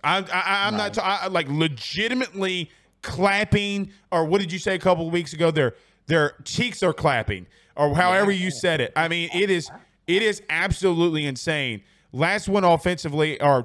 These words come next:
Speaker 1: two, one more. I wanna get to Mason Taylor too, but let's throw him in there. Of those two
Speaker 2: Yeah.
Speaker 1: guys and Mason Taylor, bro, like, your breakdown on them.
Speaker 2: Yeah, they, they were phenomenal. Obviously, Mason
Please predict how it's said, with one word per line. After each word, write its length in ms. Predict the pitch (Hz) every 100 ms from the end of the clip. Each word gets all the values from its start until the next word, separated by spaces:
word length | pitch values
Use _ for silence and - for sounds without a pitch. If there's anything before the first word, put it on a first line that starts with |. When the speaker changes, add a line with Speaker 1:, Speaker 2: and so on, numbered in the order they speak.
| -
Speaker 1:
two, 220 | 214 233
one 320 | 180 147 190
more. 180 | 143 117
I 60 | 123
wanna 180 | 135
get 140 | 123 107
to 60 |
Mason 280 | 113 113 101
Taylor 220 | 120 107 101
too, 280 | 135 117 - _ -
but 120 | 226
let's 160 | 226 226
throw 180 | 233 214
him 220 | 208 185
in 80 | 147
there. 260 | 113 95 _ _ -
Of 180 | 165 143
those 240 | 160 220 226
two 160 | 233
Speaker 2:
Yeah. 40 | 214
Speaker 1:
guys 360 | 165 170 170 -
and 260 | 156 151
Mason 340 | 143 143 123 120
Taylor, 300 | 139 131 113
bro, 240 | 107 113
like, 320 | 117 123 - _ _ _ -
your 360 | 123 160 208
breakdown 560 | 165 165 170 147 156 143
on 160 | 127 113
them. 360 | 107 82 - _ _ _ _ _ _ -
Speaker 2:
Yeah, 300 | 143 156 131
they, 160 | 131 127
they 120 | 127
were 220 | 127 120
phenomenal. 540 | 104 120 104 110 104 98
Obviously, 320 | 104 - 110
Mason 640 | 104 104 - 107 104